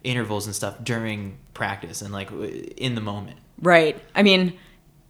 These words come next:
Speaker 2: truly, I do exactly what Mark and Heather tell me to do, and I try, try, emphasis on try, to not, <laughs> not overthink it,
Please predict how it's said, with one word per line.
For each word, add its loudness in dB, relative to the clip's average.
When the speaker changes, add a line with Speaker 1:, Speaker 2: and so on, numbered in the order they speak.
Speaker 2:
truly, 8
I 8
do 4
exactly 4
what 4
Mark 2
and 4
Heather 4
tell 2
me 2
to 0
do, 2
and 2
I 10
try, 4
try, -8
emphasis -4
on -2
try, -2
to 6
not, 12
<laughs> 12
not 12
overthink 12
it, 8